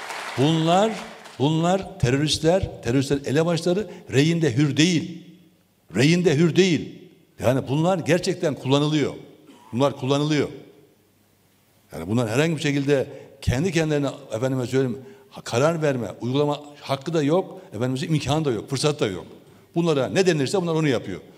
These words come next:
Dolayısıyla bunlara güvenerek biz herhangi bir şekilde geri gidemeyiz. Bunları cesaretlendirmek, bunlara efendime söyleyeyim imkan vermek, fırsat vermek, inanın seksen beş milyon ihanettir. Dolayısıyla mesele zihniyet meselesi.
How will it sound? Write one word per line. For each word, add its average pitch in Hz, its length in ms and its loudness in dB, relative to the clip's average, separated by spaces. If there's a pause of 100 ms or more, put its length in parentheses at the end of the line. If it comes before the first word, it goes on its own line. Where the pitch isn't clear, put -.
(200)
Dolayısıyla 156 340 2
bunlara 147 220 0
güvenerek 139 520 0
biz 113 100 -8
herhangi 147 260 0
bir 123 40 -6
şekilde 135 340 -2
geri 113 220 -2
gidemeyiz. 139 500 0 (1000)
Bunları 151 300 2
cesaretlendirmek, 143 1120 0
bunlara 147 260 2
efendime 143 280 0
söyleyeyim 131 260 -4
imkan 156 280 -2
vermek, 139 280 -2
fırsat 139 360 -2
vermek, 147 300 -2 (300)
inanın 175 340 2
seksen 147 380 -2
beş 160 180 0
milyon 143 180 -2
ihanettir. 117 580 -4 (880)
Dolayısıyla 175 340 2
mesele 165 300 4
zihniyet 147 460 2
meselesi. 104 460 -2